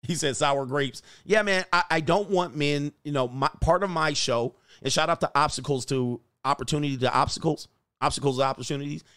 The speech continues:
He christened my space the After Pill.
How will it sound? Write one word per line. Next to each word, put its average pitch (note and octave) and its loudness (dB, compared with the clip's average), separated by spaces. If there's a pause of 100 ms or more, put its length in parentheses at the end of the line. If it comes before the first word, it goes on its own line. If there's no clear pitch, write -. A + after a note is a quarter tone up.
(180)
He A#3 -6 (360)
christened E3+ 0 (240)
my D3 2
space D3+ -2
the A#2+ -2
After A2+ 0
Pill. D2+ -6